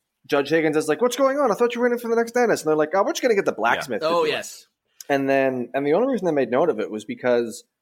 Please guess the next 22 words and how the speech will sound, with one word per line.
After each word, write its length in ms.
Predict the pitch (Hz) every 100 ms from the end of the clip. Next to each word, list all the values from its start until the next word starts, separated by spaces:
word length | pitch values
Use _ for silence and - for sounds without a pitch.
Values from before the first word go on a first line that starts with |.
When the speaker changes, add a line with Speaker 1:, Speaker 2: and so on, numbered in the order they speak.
| _ _
Speaker 1:
there 200 | 170 190
is 160 | - 160
an 80 | 156
insane 640 | 143 - - 262 240 156
stunt 380 | - 151 180 139
in 120 | 110
that 220 | 92 90
scene 320 | - 113 107
where 160 | 113 123
a 100 | 131
man 320 | 135 156 170
is 380 | 143 143 127 104 -
riding 460 | 101 107 156 180
a 60 | 151
horse 380 | - 139 131 -
with 160 | 135
a 180 | 127 107 _ - -
thirty-foot 480 | 147 214 175 170 135
noose 360 | 120 175 -
around 220 | 139 120
his 140 | 110 -
neck, 180 | 107